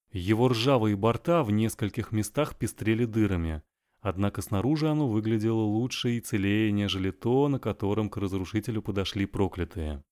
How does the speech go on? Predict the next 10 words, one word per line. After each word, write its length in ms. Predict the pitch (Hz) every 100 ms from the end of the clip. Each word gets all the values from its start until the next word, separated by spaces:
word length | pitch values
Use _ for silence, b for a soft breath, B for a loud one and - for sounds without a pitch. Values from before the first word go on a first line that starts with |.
| _ _ _ _ _ _
Людям 400 | 98 95 151 156
приходилось 600 | 147 143 147 127 135 135
максимально 680 | 135 131 - 147 147 123 104
задирать 420 | 98 98 104 104
голову, 440 | 95 110 101 90 87
чтобы 340 | - 101 92
увидеть 420 | 98 95 127 131
края 380 | - 104 92 95
его 240 | 95 92 92
бортов. 520 | 92 82 87 78